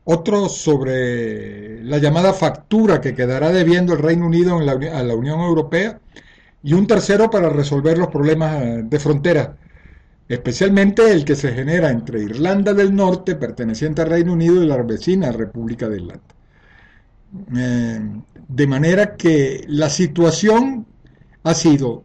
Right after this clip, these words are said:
la de un Macron vencedor, la de una Theresa May derrotada, eh,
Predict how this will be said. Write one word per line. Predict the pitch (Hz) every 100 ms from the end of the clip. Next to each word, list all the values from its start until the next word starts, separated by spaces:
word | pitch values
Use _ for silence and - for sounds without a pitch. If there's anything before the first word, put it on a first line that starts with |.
| -
la | 135 147 151
de | 156
un | 220 269 262
Macron | 226 - 208 226 233 240 220 202 - _ _ _ _ _ _ _
vencedor, | 139 143 196 156 - 170 190 247 277 - _ _ _ _ _ _ 147 151 180
la | 160 151
de | 156
una | 175 196 190
Theresa | 170 170 175 185 165
May | 175 180 170 143
derrotada, | 127 160 151 139 143 170 190 202 208 - - - - _
eh, | 147 139 135 135